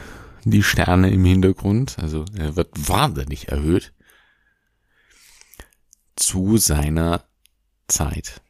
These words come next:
Ja, und dann fällt er mit dem Kopf, äh, knallt er oben gegen eine große Uhr. Die schauen wir uns noch kurz an.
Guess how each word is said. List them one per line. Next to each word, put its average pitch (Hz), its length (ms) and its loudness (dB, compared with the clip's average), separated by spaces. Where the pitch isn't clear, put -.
Ja, 92 180 0
und 98 200 2
dann 87 220 2
fällt 85 300 0
er 87 60 -2
mit 80 100 -2
dem 80 160 -2
Kopf, - 360 -6
äh, 82 260 -8
knallt 80 280 -2
er 78 120 0
oben 76 220 0
gegen 71 260 -4
eine 69 360 -4
große 73 680 0
Uhr. 73 360 -2
Die 82 100 2
schauen 76 240 2
wir 73 80 0
uns - 140 0
noch - 160 -4
kurz - 180 -6
an. 110 260 2